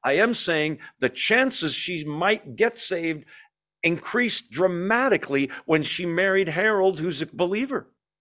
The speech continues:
as opposed to Jimmy, who's not, right? And they're gonna get drunk together and whatever.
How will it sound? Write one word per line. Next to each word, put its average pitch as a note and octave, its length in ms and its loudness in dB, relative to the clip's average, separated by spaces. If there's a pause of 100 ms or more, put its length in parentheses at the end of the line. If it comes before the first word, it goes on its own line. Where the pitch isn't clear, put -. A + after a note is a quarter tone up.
(200)
as C#3 140 0
opposed D#3 440 0
to D3+ 100 -4
Jimmy, F3+ 480 0
who's D#3+ 300 -2
not, - 380 -4 (640)
right? D3+ 300 2 (200)
And B2 140 0
they're C#3 120 4
gonna C#3 180 0
get C3+ 160 0
drunk D3 260 -4
together D3+ 400 0
and D3+ 160 -4
whatever. C#3+ 320 0